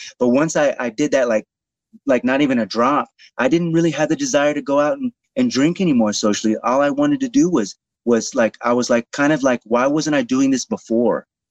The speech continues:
Why before would I, I would train three to four times a week or five times a week, go out, have a great time on weekends," you know, and not that there's any, anything wrong with,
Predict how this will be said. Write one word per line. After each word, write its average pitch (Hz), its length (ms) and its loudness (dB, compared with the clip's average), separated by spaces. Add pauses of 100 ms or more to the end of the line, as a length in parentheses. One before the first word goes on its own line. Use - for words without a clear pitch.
(340)
Why 123 240 2
before 151 400 0
would 131 160 0
I, 113 200 0 (280)
I 120 100 2
would 113 140 0
train 127 340 0 (320)
three 131 120 4
to 127 60 2
four 127 200 -2
times 123 280 -2
a 120 40 0
week 123 180 0
or 110 60 -6
five 117 240 0
times 123 240 -4
a 113 40 0
week, 117 200 4 (280)
go 120 140 2
out, 120 220 -2
have 113 180 -2
a 104 60 0
great 123 360 0
time 127 220 0
on 123 180 2
weekends," 117 540 2 (320)
you 117 80 0
know, 107 180 2 (1160)
and 190 180 2
not 190 140 2
that 196 80 -6
there's 160 240 -4
any, 156 240 0 (120)
anything 147 380 2
wrong 120 220 2
with, 123 160 -2